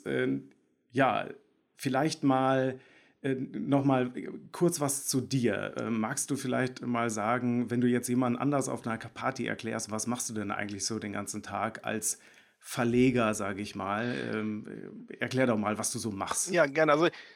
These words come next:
Speaker 2: zunächst mal verstehen wir uns gar nicht mehr als reinen Verlag, sondern eher als Lernplattform. Also wir bieten sämtliche Inhalte, die wir haben, als, äh, in Form einer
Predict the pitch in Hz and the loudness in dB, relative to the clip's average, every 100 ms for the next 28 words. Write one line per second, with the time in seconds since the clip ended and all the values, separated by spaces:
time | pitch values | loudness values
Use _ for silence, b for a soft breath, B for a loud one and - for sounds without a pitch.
0 | _ - 151 170 185 175 170 - 175 180 | _ -4 0 2 4 4 2 2 4 4
1 | 165 - 156 156 170 151 - 131 151 165 | 4 4 2 4 2 0 2 4 4 4
2 | 170 147 - 147 147 180 180 - 156 151 | 0 -2 0 4 6 6 6 2 4 4
3 | 135 139 139 - 127 123 131 175 - 175 | 4 2 2 -2 0 2 2 0 0 0
4 | - 180 165 127 135 131 127 139 143 139 | 0 -2 -2 0 0 0 -2 -12 -8 -6
5 | 135 B B B - 127 139 151 139 143 | -6 B B B -4 -2 0 -2 0 4
6 | 139 135 143 147 139 135 135 117 127 135 | 4 4 2 2 2 2 0 4 4 4
7 | 123 117 - - - 123 123 123 - 135 | 0 0 -8 -14 -12 -8 -6 -4 -4 -2
8 | 131 123 120 | 2 2 0